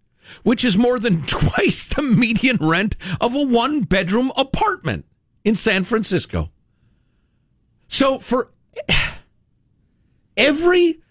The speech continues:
junkie lounging on a king-sized bed off at Union Square, they're paying eight thousand dollars per month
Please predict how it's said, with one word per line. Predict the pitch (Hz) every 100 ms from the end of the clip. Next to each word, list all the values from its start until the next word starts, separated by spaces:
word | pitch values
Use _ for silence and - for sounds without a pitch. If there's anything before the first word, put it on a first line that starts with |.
| _ -
junkie | 107 - 262 277 - 82 71 - _ _ _ _ -
lounging | 113 165 233 294 277 277
on | 247
a | 202
king-sized | - - 294 285 - 254 262 247 160
bed | 131 170 80 57 - _ _ _ _ _
off | - 185 165
at | 156
Union | 170 254 277 262
Square, | 233 - 220 156 78 67 _ _ _ _ _ -
they're | 151 196
paying | - - 240 247 226 175 -
eight | 214 277 -
thousand | - - 254 240 262 220 233 196
dollars | 175 202 214 185 -
per | - 127
month | 117 120 143 95 - -